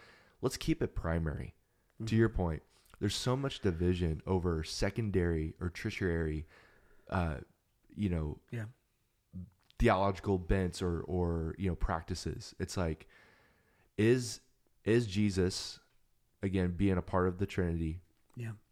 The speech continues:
Speaker 1: God the Father, God the Son, God the Spirit, is, is he who he says he is?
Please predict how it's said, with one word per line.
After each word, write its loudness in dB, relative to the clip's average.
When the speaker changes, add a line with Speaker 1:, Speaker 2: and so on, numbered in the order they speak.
Speaker 1:
God 0
the 0
Father, 2
God 0
the -2
Son, -2
God -4
the -6
Spirit, -8
is, 2
is 2
he 0
who 0
he -2
says -4
he -4
is? -12